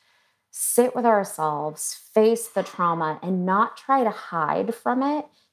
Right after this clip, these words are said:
that's when we have the capacity to really make these enormous shifts. Because we do, when we hoard the emotions, when we hoard all of that stuff, we end up in chronic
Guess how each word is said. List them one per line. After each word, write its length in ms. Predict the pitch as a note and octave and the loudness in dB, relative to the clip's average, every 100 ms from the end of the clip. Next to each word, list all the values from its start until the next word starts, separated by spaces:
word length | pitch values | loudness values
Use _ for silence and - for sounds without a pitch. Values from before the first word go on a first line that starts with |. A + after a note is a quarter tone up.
| - | 0
that's 460 | G#3 B3 C#4+ - | 2 2 -2 -2
when 220 | C4+ B3 A#3 | 2 4 4
we 140 | G#3+ | 2
have 320 | G3+ G3 F3+ | -2 -6 -6
the 60 | F#3 | -8
capacity 800 | G3 - - F3+ - F3+ E3 D#3+ | -12 -12 -6 -6 -4 -6 -6 -6
to 100 | D#3+ | -6
really 420 | D#3 E3 D#3+ D#3 | -6 -4 -2 -2
make 300 | D3 C#3+ - | -2 -4 -4
these 240 | C#3+ C#3 - | -8 -8 -6
enormous 580 | D#3 C#3+ C#3 A#2+ B2 | -6 -2 -2 -4 -6
shifts. 420 | - - - - - | -8 -6 -6 -8 -4
Because 260 | G#3+ A#3 A3 | -2 0 2
we 140 | B3 | 0
do, 340 | A#3+ D4+ G#3+ - - - | 0 2 0 0 -12 -4
when 240 | F3 A#3+ | 2 4
we 120 | C4 B3+ | 4 2
hoard 500 | - C#4 F4 F#4 A#3+ | 2 2 2 0 -2
the 100 | F#3 | -4
emotions, 720 | D#3+ A#2 A#2+ - - - - | -4 -4 -6 -8 -10 -10 -2
when 220 | F3 F#3 | 0 2
we 180 | G3+ A3 | 2 0
hoard 460 | - A#3+ C4 E4 C#4 | 2 2 2 2 2
all 220 | F3+ E3+ | 2 2
of 120 | E3 | 0
that 200 | D#3+ E3 | 0 0
stuff, 380 | - - E4 A#3 - - - - | -4 0 2 0 -6 -20 -8 -2
we 160 | A3 | 0
end 240 | - B3 B3 | 2 4 4
up 240 | A3 - F#3 | 2 0 -4
in 180 | F#3+ | -2
chronic 380 | F#3 F#3 E3 E3 | 0 2 2 0